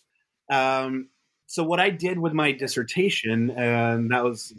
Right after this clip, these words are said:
then partly broken out in, into, uh, a book about early Superman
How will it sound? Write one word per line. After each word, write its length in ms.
then 220
partly 320
broken 360
out 280
in, 240
into, 760
uh, 400
a 60
book 260
about 300
early 240
Superman 520